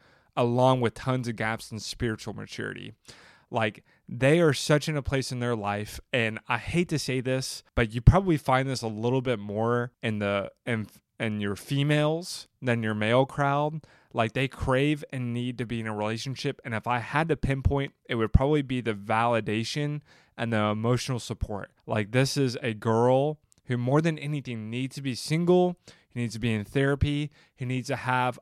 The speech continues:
a lot of people surrounding her, who needs to have a lot of people around her supporting her. This was Kate since she was probably about sixteen to twenty-six years old. And I sat her down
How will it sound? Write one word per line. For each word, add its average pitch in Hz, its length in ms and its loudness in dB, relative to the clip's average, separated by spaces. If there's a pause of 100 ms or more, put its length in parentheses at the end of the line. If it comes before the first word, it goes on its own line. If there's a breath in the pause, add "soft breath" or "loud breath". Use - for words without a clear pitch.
a 117 80 0
lot 117 240 0
of 127 120 2
people 123 360 2
surrounding 117 440 0
her, 143 380 -2 (300 soft breath)
who 135 140 2
needs 123 260 -4
to 135 80 0
have 123 220 4
a 110 60 2
lot 107 240 2
of 123 80 2
people 117 260 -2
around 123 320 2
her 147 220 2
supporting 139 540 0
her. 135 380 -2
This 175 180 6
was 214 180 2
Kate 180 460 -2
since 151 360 0
she 175 220 -2
was 160 180 2
probably 147 340 2
about 117 260 0
sixteen 185 800 -2
to 147 80 2
twenty-six 147 720 0
years 123 280 -2
old. 113 460 4 (100)
And 127 140 2
I 135 340 2 (240)
sat 185 340 6
her 175 120 4
down 127 520 2